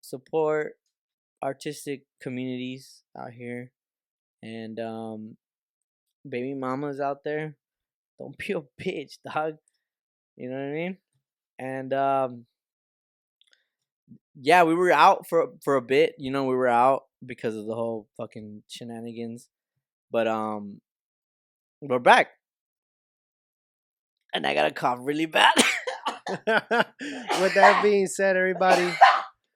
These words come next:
Speaker 2: we're gonna wrap today's episode. Thank you guys for tuning in. Thank you guys for sharing. Thank you guys for leaving a like, leaving a comment.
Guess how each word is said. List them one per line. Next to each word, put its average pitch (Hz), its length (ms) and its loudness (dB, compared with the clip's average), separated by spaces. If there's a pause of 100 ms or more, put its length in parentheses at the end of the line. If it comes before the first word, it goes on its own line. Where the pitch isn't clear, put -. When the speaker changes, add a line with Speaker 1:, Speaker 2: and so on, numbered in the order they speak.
(460)
Speaker 2:
we're 135 160 -6
gonna 151 200 -2
wrap 151 220 -4
today's 147 340 -4
episode. 151 560 -6 (1200)
Thank 151 140 -2
you 151 60 -6
guys 156 180 -2
for 139 140 -12
tuning 170 420 -6
in. 180 380 -2 (840)
Thank 156 160 -2
you 160 100 -10
guys 151 240 0
for 135 120 -10
sharing. 170 720 -2 (140)
Thank 151 220 -4
you 160 60 -2
guys 151 120 -4
for 135 160 -12
leaving 139 300 -10
a 123 60 -12
like, 156 340 -2
leaving 151 280 -8
a 120 60 -10
comment. 175 540 -2